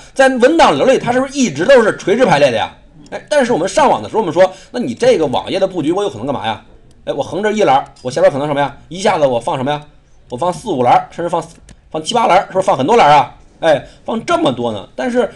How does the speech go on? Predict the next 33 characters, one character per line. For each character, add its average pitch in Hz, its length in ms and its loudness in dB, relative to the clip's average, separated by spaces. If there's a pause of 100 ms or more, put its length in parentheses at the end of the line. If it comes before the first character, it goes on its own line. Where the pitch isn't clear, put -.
你 156 160 -6
这 277 140 4
么 233 120 0
用 214 160 -4
D 226 120 -4
I 214 80 2
V 240 120 2
布 220 140 -6
局 156 80 -6
的 170 80 -4
话， 165 100 -6
你 123 120 -4
再 214 240 2
摆， 117 360 -8
你 143 160 -8
也 156 80 -6
就 190 140 -4
是 117 100 -2
什 90 40 -10
么 87 60 -14
呀？ 85 120 -14 (720)
你 151 100 -12
是 160 100 -12
不 285 60 -8
是 214 60 -2
也 131 60 -2
就 220 100 0
竖 220 180 -8
着 220 60 -2
一 254 100 0
栏 147 120 2
儿 104 100 0
啊？ 87 140 -6